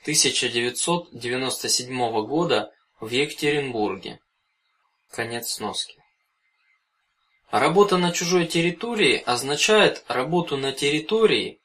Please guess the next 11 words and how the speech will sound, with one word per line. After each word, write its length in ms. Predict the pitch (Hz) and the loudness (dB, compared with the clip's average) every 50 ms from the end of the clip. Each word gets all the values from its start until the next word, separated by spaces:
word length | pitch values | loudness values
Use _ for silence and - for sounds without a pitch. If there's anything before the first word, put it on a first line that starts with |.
| _ | _
где 300 | - 113 113 123 151 156 | -14 -14 -4 -2 0 0
консультант 800 | 156 - 147 143 - - 151 156 - - 190 202 196 185 - - - - | 0 0 -2 -2 -2 -4 -6 -4 -2 0 0 0 0 -2 -6 -12 -16 -12
не 200 | 120 123 151 156 | -6 -4 -4 -2
проживает, 840 | 156 - 160 147 - - 151 - 123 107 98 92 - - - - _ _ _ _ _ _ _ _ _ _ _ | -2 -2 -2 -2 -2 -2 -4 -4 -2 -2 -2 -4 -6 -10 -14 -20 _ _ _ _ _ _ _ _ _ _ _
которую 560 | - - 127 - - 208 220 208 175 139 - - | -2 -2 -2 2 4 6 6 6 6 4 2 2
он 260 | 156 165 170 156 156 | 0 0 0 0 0
не 80 | 165 | -2
знает 540 | 170 156 143 127 110 104 95 90 90 - - - | -2 -2 -2 0 0 0 -2 -2 -4 -8 -12 -10
и 140 | - 160 | -6 -4
не 180 | 180 180 175 165 | -2 -2 -2 -4
чувствует. 600 | - - 107 101 - - - - - - - - | -4 -6 -8 -8 -10 -12 -14 -14 -16 -16 -16 -18